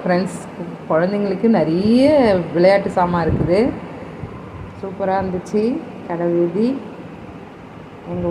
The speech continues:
ஊர் திருவிழா ரொம்பவே களை கட்டிடுச்சு இன்னைக்கு. எவ்வளோ கூட்டம் பாருங்க. ஃபுல்லா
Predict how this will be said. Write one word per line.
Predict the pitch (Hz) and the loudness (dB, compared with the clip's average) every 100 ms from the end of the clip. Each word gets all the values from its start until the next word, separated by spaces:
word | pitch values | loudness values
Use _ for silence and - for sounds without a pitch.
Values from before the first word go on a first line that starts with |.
| 190 | 2
ஊர் | 220 202 | 2 0
திருவிழா | 196 202 196 185 175 | 2 4 6 4 4
ரொம்பவே | 175 175 180 185 | 2 4 4 4
களை | 170 170 175 | 2 2 0
கட்டிடுச்சு | 160 175 170 - 170 | 0 -2 -2 0 0
இன்னைக்கு. | 160 143 165 233 - - - - - - - - - - - - - - - - - - - - - - - - 175 | 0 2 2 2 -2 -10 -14 -16 -16 -18 -18 -18 -18 -18 -18 -18 -18 -16 -16 -18 -16 -16 -16 -18 -18 -18 -18 -10 -2
எவ்வளோ | 190 196 | 0 2
கூட்டம் | 208 202 196 185 | 0 0 -2 -2
பாருங்க. | 160 160 165 190 226 - - - - - - - - - - - - - - - - - - | -2 -2 -2 0 0 -4 -10 -12 -12 -12 -12 -12 -14 -16 -16 -18 -18 -18 -18 -18 -18 -18 -14
ஃபுல்லா | 185 185 190 214 220 240 | -10 -8 -2 2 4 4